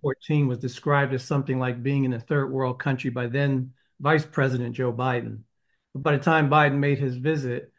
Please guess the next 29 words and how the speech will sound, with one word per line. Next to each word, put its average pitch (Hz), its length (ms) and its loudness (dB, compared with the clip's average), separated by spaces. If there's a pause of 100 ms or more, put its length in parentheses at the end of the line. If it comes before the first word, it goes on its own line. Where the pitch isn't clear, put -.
(140)
we 143 140 2
already 143 320 6
were 123 140 -2
planning 147 440 0
La-, 120 120 -6
LaGuardia's 131 640 -2
future 143 400 -2
and 123 100 -2
launch 139 340 0
what 131 300 -2 (180)
would 135 100 -4
become 135 300 2
an 120 140 -4
eight 160 260 0
billion 135 320 0
dollar 123 560 -2
public-private 143 580 0
investment 123 600 -4 (260)
that 131 140 -6
delivered 131 400 -2
two 180 220 8
new 170 140 8
passenger 151 540 0
terminals 123 460 -4
there, 123 400 -4 (220)
a 135 40 -6
more 156 180 4
efficient 156 420 0
airfield, 139 640 -2